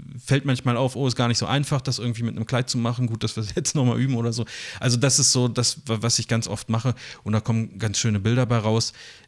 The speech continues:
Ähm, ich mache auch immer was im Gehen, weil ich das irgendwie cool finde. Ich mag so Bilder, wo, ähm, sich das Paar irgendwie Hand in Hand und dann so ein bisschen geht. Bei manchen Paaren mache ich sogar was, also so im Laufen, aber ich,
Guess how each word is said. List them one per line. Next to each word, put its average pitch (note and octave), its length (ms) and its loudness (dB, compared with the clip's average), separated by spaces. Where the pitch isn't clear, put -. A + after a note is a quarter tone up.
Ähm, G#2 680 2
ich C3 140 2
mache B2+ 200 4
auch C3 200 -2
immer D3+ 260 4
was C3 160 2
im A2 220 0
Gehen, C#3 380 4
weil A2 140 4
ich G#2+ 100 -2
das - 160 0
irgendwie G#2 340 -4
cool C#3 120 4
finde. D3 320 0
Ich - 160 -6
mag A2+ 180 0
so - 80 -2
Bilder, B2+ 400 2
wo, G#2+ 280 2
ähm, E2+ 960 -8
sich A2+ 300 -6
das - 140 0
Paar A2 340 -2
irgendwie G#2+ 320 0
Hand A#2 220 2
in G2+ 140 0
Hand A#2+ 220 4
und G#2 120 0
dann A#2+ 120 4
so A#2 80 2
ein A2 60 0
bisschen G#2+ 300 0
geht. C3 300 0
Bei C3 120 4
manchen E3 420 2
Paaren D#3 360 2
mache D3+ 160 2
ich C#3 80 2
sogar A#2+ 420 2
was, - 280 0
also G2+ 200 -4
so G#2 280 0
im G#2+ 220 4
Laufen, C#3 500 4
aber G#2+ 300 0
ich, G2+ 200 -4